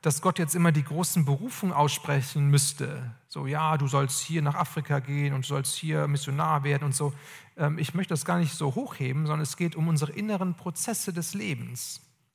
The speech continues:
Es geht darum, dass wir eine Wahrnehmung bekommen, wo stehe ich und wo möchte Gott aus meinem Rohdiamant noch mehr Schönheit herausschleifen?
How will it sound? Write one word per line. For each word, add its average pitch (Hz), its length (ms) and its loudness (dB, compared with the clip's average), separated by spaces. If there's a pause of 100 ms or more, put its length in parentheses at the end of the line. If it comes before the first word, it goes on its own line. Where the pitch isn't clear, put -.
(120)
Es - 180 -4
geht 165 160 0
darum, 185 480 4 (260)
dass 156 140 0
wir 165 80 2
eine 139 220 4
Wahrnehmung 185 680 4
bekommen, 175 540 2 (340)
wo 160 220 2
stehe 151 480 4
ich - 580 -4 (320)
und 139 280 2
wo 190 160 2
möchte 180 400 2
Gott 156 540 0
aus 160 180 4
meinem 156 240 4
Rohdiamant 170 920 2
noch 160 260 0
mehr 170 400 4
Schönheit 180 640 0
herausschleifen? 135 2000 -4